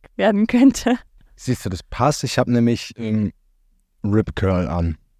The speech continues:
Speaker 2: Eine Rip Curl T-Shirt.
Speaker 1: Das sagt uns jetzt was?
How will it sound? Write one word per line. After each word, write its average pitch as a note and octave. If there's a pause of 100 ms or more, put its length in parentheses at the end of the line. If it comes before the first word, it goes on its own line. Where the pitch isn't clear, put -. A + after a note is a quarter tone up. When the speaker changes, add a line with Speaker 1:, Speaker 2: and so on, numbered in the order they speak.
(240)
Speaker 2:
Eine G2+
Rip G2
Curl F#2+
T-Shirt. - (840)
Speaker 1:
Das F#3+
sagt F3+
uns F3+
jetzt -
was? A#3